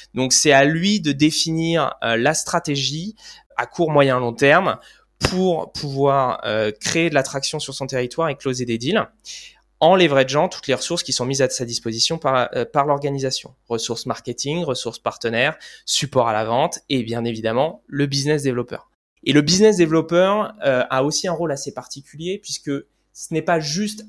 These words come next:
un canal d'acquisition de leads parmi d'autres.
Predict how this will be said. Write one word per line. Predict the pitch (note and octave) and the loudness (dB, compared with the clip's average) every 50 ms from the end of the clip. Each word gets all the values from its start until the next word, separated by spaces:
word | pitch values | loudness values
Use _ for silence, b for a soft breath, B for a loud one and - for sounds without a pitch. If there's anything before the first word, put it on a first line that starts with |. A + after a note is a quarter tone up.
| - _ | -8 _
un | F#3 G3 G3 | -4 -4 -4
canal | G3 - - E3+ E3 E3 E3+ F3 E3+ D#3+ | -4 0 0 0 2 2 0 0 0 0
d'acquisition | C#3+ C#3 C3+ - D#3 C#3+ C#3+ D3 C#3+ - D3 C#3+ | -2 -2 -4 -4 -6 -8 -4 -4 -4 -4 -4 -6
de | C#3 | -6
leads | C3+ D3+ D3 - | -8 -10 -8 -6
parmi | C#3 C3+ C3+ C3 C3 | -6 -6 -6 -6 -4
d'autres. | C3 D3 F3 G3 - - - | -2 -2 -2 -4 -6 -10 -18